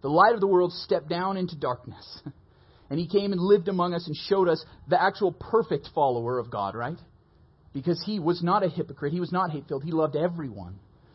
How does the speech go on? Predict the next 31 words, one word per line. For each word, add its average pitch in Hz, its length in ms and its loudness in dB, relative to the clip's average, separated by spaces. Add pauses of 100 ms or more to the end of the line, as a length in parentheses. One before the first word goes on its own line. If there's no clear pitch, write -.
the 123 80 -4
least, 175 300 -4
the 147 80 -6
last, 156 340 -2
the 127 80 -10
lost. 139 480 -8 (520)
That 151 100 2
he 190 80 0
laid 185 240 6
down 180 180 0
everything. 185 360 -2
He, 165 160 0 (140)
he 175 80 -4
washed 180 400 2
his 175 140 -8
disciples' 165 600 -6
feet. 214 200 -6 (1120)
He 190 120 -2
cared 208 400 6
for 175 100 -2
the 147 100 -4
orphan 190 460 4
and 135 80 -4
the 120 60 -8
widow, 170 540 0 (100)
and 180 140 2
yet 185 140 2
he 180 160 -4
still 139 600 -2 (200)
was 127 160 -8
beaten 165 460 -4